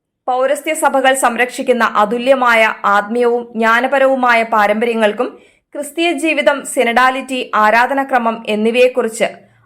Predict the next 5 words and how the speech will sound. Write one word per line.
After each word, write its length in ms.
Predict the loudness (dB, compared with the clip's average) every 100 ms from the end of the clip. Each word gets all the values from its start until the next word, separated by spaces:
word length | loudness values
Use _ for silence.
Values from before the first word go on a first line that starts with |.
| -4
അവർക്ക് 320 | -2 0 0
നമ്മോട് 380 | -2 0 2 2 2
പറയാനുള്ള 440 | 2 2 2 2
എല്ലാ 360 | 4 2 2 0
കാര്യങ്ങളും 560 | 2 0 2 0 0